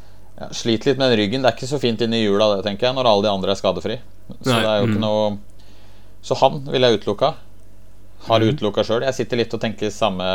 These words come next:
Speaker 1: hvem som skal inn av de, for jeg, Son sitter ganske løst, men nå har det jo fortsatt ikke kommet noe på at kampen ikke skal spilles i midtuka, så vi får se han. Men, eh, av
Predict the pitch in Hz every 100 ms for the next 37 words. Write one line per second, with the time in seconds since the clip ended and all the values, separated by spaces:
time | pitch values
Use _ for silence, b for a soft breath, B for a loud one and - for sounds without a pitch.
0 | 95 95 92 90 95 98 95 90 92 120
1 | - 113 104 104 - 101 104 107 101 110
2 | 101 - 98 139 - 139 135 117 113 101
3 | 107 117 110 98 90 - 98 101 101 -
4 | b b b b b - 110 - 101 92
5 | 104 104 - 92 98 - 92 90 - 104
6 | 95 - - 110 117 107 107 98 92 110
7 | 120 113 110 110 - b b b b b
8 | - 110